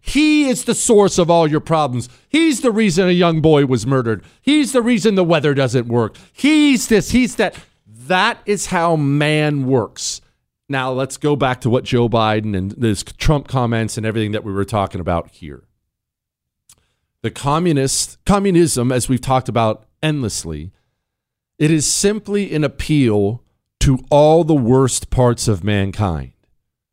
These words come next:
Whatever poor inclination, bad, evil inclinations you have or I have, communism appeals to those. It's of the devil. Communism is of the devil. It's a demonic religion. That's what it is.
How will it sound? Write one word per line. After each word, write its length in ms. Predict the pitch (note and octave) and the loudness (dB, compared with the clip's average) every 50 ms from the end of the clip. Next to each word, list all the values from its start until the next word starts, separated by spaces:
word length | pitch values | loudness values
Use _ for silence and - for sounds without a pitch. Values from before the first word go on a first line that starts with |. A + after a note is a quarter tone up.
| _ - | _ -2
Whatever 360 | A#2 C3+ C#3 C#3+ D3+ F3 E3+ | 0 0 2 2 2 0 -2
poor 460 | E3+ - - - F3+ F3+ F3 F3 F3 | -4 -4 -4 0 2 4 4 4 2
inclination, 720 | F3+ E3 D3+ D3 C3+ - D3 C#3 C#3 C#3+ D3 - - C#3+ C3+ | 2 0 -2 -2 -2 -2 -2 0 0 0 0 -2 -4 -6 -8
bad, 640 | - - E3 D3 D3+ C#3+ D3 C#3+ D3 D3+ D3+ - - | -6 -4 -2 -2 0 0 0 0 0 -2 -2 -2 2
evil 400 | F3 D#3+ F3+ F#3 D#3+ E3 F3+ F3+ | 4 4 4 4 4 2 2 2
inclinations 800 | E3+ D#3+ D#3+ C3 C#3+ D3 D3+ D3+ D3+ D3+ - D#3 C#3 A2+ E2+ G2 | 2 0 0 0 -2 0 0 0 0 0 -2 -2 -4 -4 -4 0
you 180 | B2+ D#3+ E3 C3 | 0 2 2 2
have 460 | C#3+ D3+ C#3 C#3 C#3 D3+ D#3 D3 - - | 2 2 2 2 0 0 -2 -4 -2 -2
or 160 | B2 B2+ - - | -2 -2 0 0
I 220 | C3 C#3 D3 D3 | 0 0 0 0
have, 440 | C#3 C#3 C3+ C3 C3+ C#3+ D3+ C#3 - - _ _ _ - | 0 -2 -2 -2 -2 -2 -2 -4 -6 -12 _ _ _ -4
communism 720 | - D#3 D3+ D3+ D3+ D3 C#3+ C#3+ C3 - D3 C#3 C3+ - - | -2 0 0 2 2 2 2 2 2 0 0 -2 -2 -4 -8
appeals 760 | - - - - - - D#3+ D#3+ D3+ C3 A#2+ A2 F#2 - - | -10 -8 -8 -6 -2 2 4 4 4 4 4 2 0 -2 -4
to 120 | - - A2 | -2 -2 -2
those. 560 | - F2+ E2 C2+ B1 A#1+ A1 _ - - - - _ _ _ _ - | 0 0 -2 -2 -4 -8 -12 _ -12 -14 -14 -14 _ _ _ _ -8
It's 140 | A2 - | -4 -2
of 120 | A#2 F#2 E2+ | -2 -2 -2
the 60 | A2 | -4
devil. 480 | F#2 - D3 D#3 A#2 D2 C2+ C2 - _ | -2 0 0 0 -2 -4 -10 -14 -16 _
Communism 560 | - - G2+ F#2 G2 G2+ G#2+ G2 D#2+ F#2+ F2+ F2+ | -6 -4 -4 -2 -2 -2 -2 -2 -2 -2 -2 -2
is 100 | E2 F#2+ | -2 -2
of 100 | E2 D2+ | -4 -4
the 60 | E2+ | -4
devil. 400 | D#2+ C3+ C3 A#2+ B1 A#1+ A#1+ - _ | -2 -2 -2 -2 -4 -10 -18 -18 _
It's 120 | - - | -18 -16
a 60 | G2 | -12
demonic 480 | E2 D#2+ G#2 G2 F#2 E2+ F#2+ F#2+ - - | -6 -6 -4 -2 -2 -4 -4 -6 -6 -6
religion. 360 | G2+ G2+ A2+ G#2+ - - D2 | -4 -2 -2 -2 -4 -8 -14
That's 140 | C#2+ D2+ - | -14 -12 -8
what 140 | F#2 F2+ F#2 | -6 -4 -2
it 100 | F2+ G#2 | -2 0
is. 460 | G2+ F2+ - - _ _ _ - | -2 -2 -4 -8 _ _ _ -20